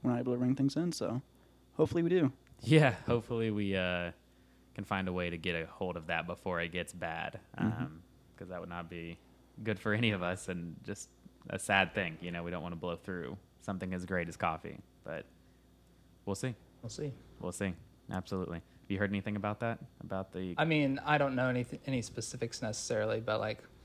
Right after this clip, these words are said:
Speaker 3: um, what y'all were talking about with weather and sustainable practices, I think, is a big thing. And
Speaker 2: Mm-hmm.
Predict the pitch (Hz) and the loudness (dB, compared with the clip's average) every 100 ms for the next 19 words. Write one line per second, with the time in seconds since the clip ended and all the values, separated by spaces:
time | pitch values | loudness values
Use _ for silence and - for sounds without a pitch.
0 | - - - - - - - - 110 110 | -20 -20 -20 -20 -20 -20 -20 -12 -6 -2
1 | 110 107 107 - - - - 120 120 113 | -2 -2 -4 -8 -20 -20 -2 2 4 2
2 | 113 123 113 110 101 110 107 104 - - | 2 0 0 0 0 2 2 0 -4 -20
3 | - - - - - - - 156 151 147 | -20 -20 -20 -20 -20 -6 6 8 8 8
4 | 147 120 107 104 113 - - - - - | 8 6 4 0 -2 -8 -20 -20 -20 -20
5 | - - 127 127 123 120 127 113 127 - | -6 -2 0 2 2 2 4 2 2 -2
6 | 123 120 - 120 120 113 110 107 104 110 | -2 -2 -4 -4 -2 -2 -2 -2 -2 -4
7 | 113 127 120 117 113 101 107 90 92 | -4 -4 -2 -2 -2 -2 -4 -4 -6